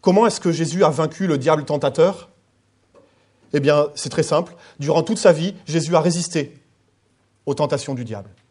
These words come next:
Et il a réussi. Il a tenu bon. Il n'a jamais succombé. Et il ne faut pas croire que ça a été facile pour lui de résister aux tentations.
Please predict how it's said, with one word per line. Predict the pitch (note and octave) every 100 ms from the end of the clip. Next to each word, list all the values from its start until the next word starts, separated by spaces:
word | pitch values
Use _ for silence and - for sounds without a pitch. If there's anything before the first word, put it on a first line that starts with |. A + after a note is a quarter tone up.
| _
Et | F3 E3
il |
a | D3+
réussi. | D3 G3 F#3+ A3 - _ _ _ _ _ _ _ _ _ _ _ -
Il | D#3
a | F3
tenu | - A#3 B3+
bon. | G#3+ D#3+ - _ _ _ _ _ _ _ _ _ _ _ _ _ - - - -
Il | D3+
n'a | D3+
jamais | D#3 E3+
succombé. | E3 D#3+ - B2
Et | G2+ - _ _ _ _ _ _ _ - -
il | E3+
ne |
faut | G3+
pas | G#3+
croire | G3 A#3+
que | -
ça |
a | F3
été | E3+
facile | E3 E3 A#3 B2+ - _ _ -
pour | C#3
lui | C3+ A#2+ - -
de | B2
résister | B2 A2 A#2 B2+
aux | A2
tentations. | A2 G2+ - F#2+